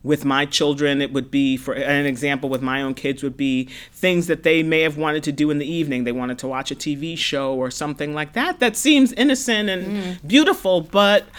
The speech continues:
Speaker 1: I would say, "Yeah, you know what? I would like for us to spend some time together as a family instead."
Speaker 2: That's a great point.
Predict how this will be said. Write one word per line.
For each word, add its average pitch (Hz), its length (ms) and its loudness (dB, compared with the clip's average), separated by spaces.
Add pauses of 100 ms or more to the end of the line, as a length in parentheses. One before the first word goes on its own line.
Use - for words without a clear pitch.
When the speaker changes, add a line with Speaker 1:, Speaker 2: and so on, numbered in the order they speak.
(200)
Speaker 1:
I 180 140 2
would 226 160 2
say, 214 180 0
"Yeah, 240 220 2
you 214 180 0
know 208 160 -2
what? 220 280 -2 (320)
I 175 160 2
would 247 120 2
like 220 160 0
for - 200 -4
us 190 80 -2
to 180 80 -6
spend 170 320 -6
some 151 80 -8
time 147 240 -4
together 127 280 -2
as 120 140 -10
a 117 60 -14
family 117 440 -18 (360)
instead." - 680 -8
Speaker 2:
That's 233 160 -8
a 196 60 -6
great 151 260 -10
point. 147 320 -18